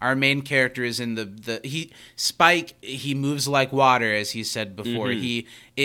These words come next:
Speaker 1: it has seemed to be this little weaselly, rascally, uh, almost less, like, something other than human, something that moves different than a, than a, your regular person does.
Speaker 2: Mm-hmm.
Speaker 1: He, he seems so unstoppable. He seems so unhurtable.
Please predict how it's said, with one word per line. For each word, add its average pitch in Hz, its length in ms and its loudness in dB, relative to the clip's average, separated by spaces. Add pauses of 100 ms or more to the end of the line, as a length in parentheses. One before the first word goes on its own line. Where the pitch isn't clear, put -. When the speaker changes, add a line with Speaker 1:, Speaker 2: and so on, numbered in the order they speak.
Speaker 1:
it 135 160 -2
has 143 240 2
seemed 165 460 -2
to 156 120 -4
be 143 220 -2
this 139 240 -4
little 147 260 -2
weaselly, 143 500 -2
rascally, 123 1000 0 (320)
uh, 135 160 4
almost 147 720 -2
less, 147 460 -4 (260)
like, 156 320 0
something 180 400 0
other 151 300 0
than 139 160 -4
human, 131 400 -4
something 139 340 -6
that 127 140 -6
moves 135 280 -6
different 139 380 -6
than 131 140 -4
a, 113 180 -4
than 117 260 -8
a, 92 140 -8
your 120 160 -8
regular 131 380 -4
person 139 400 -8
does. 110 260 -6 (220)
Speaker 2:
Mm-hmm. 135 140 -4
Speaker 1:
He, 135 160 -4
he 151 140 -4
seems 180 340 -2
so 147 520 0 (320)
unstoppable. 143 760 4
He 120 120 -8
seems 131 340 -4
so 120 520 -2
unhurtable. 117 840 -4